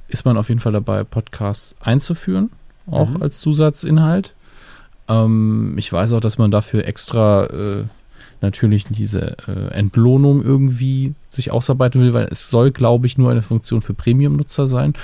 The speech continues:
Speaker 1: Und selbst wenn nicht, will man bei Spotify ja auch immer seine Werbung einblenden,
Speaker 2: Mhm.
Speaker 1: wenn man eben keinen Premium-Account hat. Und dementsprechend muss man sich ja darüber Gedanken machen, okay, wie entwerten wir die Leute, die ihre Inhalte bei uns einstellen, die dann auch darüber abgerufen werden.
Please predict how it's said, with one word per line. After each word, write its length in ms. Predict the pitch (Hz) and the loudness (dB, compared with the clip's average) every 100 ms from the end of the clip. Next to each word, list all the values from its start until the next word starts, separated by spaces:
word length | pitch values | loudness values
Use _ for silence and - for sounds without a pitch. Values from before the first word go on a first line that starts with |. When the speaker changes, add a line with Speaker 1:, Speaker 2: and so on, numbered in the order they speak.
| - - | -14 -2
Speaker 1:
Und 120 | 117 | 0
selbst 260 | 113 117 - | 2 0 4
wenn 120 | 110 | 6
nicht, 280 | 120 139 - | 6 4 2
will 120 | 120 | 4
man 160 | 127 120 | 6 4
bei 100 | 113 | 0
Spotify 500 | - - 117 - 110 | 0 0 0 2 2
ja 100 | 98 | 2
auch 100 | - | 2
immer 160 | 110 | 2
seine 220 | 104 101 98 | 2 2 4
Werbung 360 | 95 101 92 | 4 4 0
einblenden, 600 | - 85 95 90 85 - - - - - | 0 0 2 0 0 -6 -12 -18 -20 -6
Speaker 2:
Mhm. 220 | 120 120 | -4 0
Speaker 1:
wenn 100 | 92 | 2
man 160 | 92 92 | 4 2
eben 140 | 92 | 0
keinen 240 | - 101 | 2 2
Premium-Account 680 | 95 92 92 90 - - 90 | 2 0 0 -2 -6 -8 -6
hat. 220 | 87 - - - - - | -8 -10 -20 -20 -20 -6
Und 160 | 98 | -2
dementsprechend 540 | 110 113 - 110 117 110 | 2 2 2 0 4 4
muss 160 | 120 | 4
man 160 | - 120 | 4 4
sich 160 | 117 123 | 4 2
ja 60 | |
darüber 240 | 110 104 104 | 2 2 2
Gedanken 340 | 104 107 110 | 2 0 0
machen, 180 | 101 110 | 0 -2
okay, 380 | - - 120 113 | -4 2 2 4
wie 160 | 120 | 0
entwerten 420 | 107 - 110 - 107 | -2 0 0 2 2
wir 60 | |
die 80 | 104 | 2
Leute, 280 | 101 98 104 | 2 2 0
die 100 | 107 | 0
ihre 180 | 104 110 | 0 4
Inhalte 460 | 123 117 101 101 | 4 6 4 2
bei 100 | 104 | 0
uns 160 | 95 98 | 0 -2
einstellen, 540 | 82 101 - 104 104 | 0 0 0 0 2
die 120 | 101 | 2
dann 140 | 104 101 | 0 0
auch 120 | 98 | -2
darüber 320 | - 95 101 | -2 0 0
abgerufen 560 | 95 - 98 101 - - | -2 -4 -10 -10 -10 -10
werden. 240 | - 107 | -8 -10